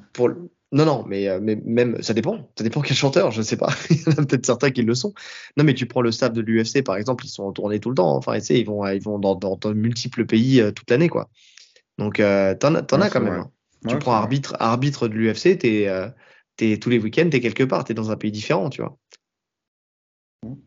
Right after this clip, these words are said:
Speaker 1: Pas de l'U F C, arbitre de M M A plutôt. Tu prends un Godard ou un, ou un Herb Dean, ils sont, ils sont, ils sont jamais chez eux, tu vois, de la même manière.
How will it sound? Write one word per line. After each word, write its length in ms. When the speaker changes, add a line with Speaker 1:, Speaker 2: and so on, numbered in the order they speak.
Speaker 1:
Pas 140
de 100
l'U 200
F 40
C, 280
arbitre 280
de 80
M 120
M 100
A 120
plutôt. 340
Tu 100
prends 160
un 80
Godard 440
ou 140
un, 320
ou 100
un 60
Herb 200
Dean, 320
ils 80
sont, 220
ils 40
sont, 320
ils 60
sont 160
jamais 220
chez 200
eux, 120
tu 80
vois, 160
de 60
la 80
même 140
manière. 280